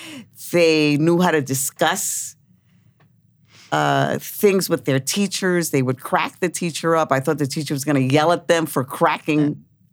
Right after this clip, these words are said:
Speaker 1: us up, but the teacher would laugh along
Speaker 2: Oh,
Speaker 1: with
Speaker 2: neat.
Speaker 1: the kids.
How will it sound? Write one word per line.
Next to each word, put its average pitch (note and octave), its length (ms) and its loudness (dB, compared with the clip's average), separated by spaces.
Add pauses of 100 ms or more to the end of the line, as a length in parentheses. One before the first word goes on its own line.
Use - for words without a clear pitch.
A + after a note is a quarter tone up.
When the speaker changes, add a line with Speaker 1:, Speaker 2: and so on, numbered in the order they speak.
(140)
Speaker 1:
us - 160 0
up, D#3+ 320 0 (240)
but D#3+ 120 -4
the E3 80 -2
teacher F#3+ 260 0
would F#3 140 4
laugh D#3 320 2
along E3 600 4
Speaker 2:
Oh, C3+ 600 -4 (340)
Speaker 1:
with F3 200 4
Speaker 2:
neat. C#3 140 -2
Speaker 1:
the F3 80 -4
kids. G3+ 720 0